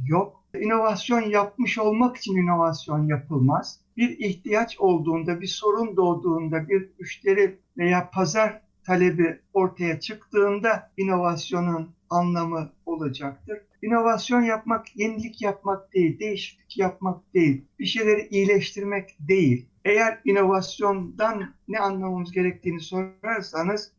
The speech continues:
ticari bir kazanca dönüşen, ekonomik bir değer yaratan, aynı zamanda toplumsal bir faydaya dönüşen,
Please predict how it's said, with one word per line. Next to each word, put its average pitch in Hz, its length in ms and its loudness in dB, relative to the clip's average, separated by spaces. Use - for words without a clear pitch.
ticari 190 640 2
bir 196 400 -2
kazanca 185 640 -2
dönüşen, 180 600 2
ekonomik 202 540 -6
bir 135 200 -12
değer 170 300 2
yaratan, 233 640 -2
aynı 254 220 6
zamanda 233 560 0
toplumsal 214 680 -6
bir 202 200 -6
faydaya 196 720 2
dönüşen, 147 600 -2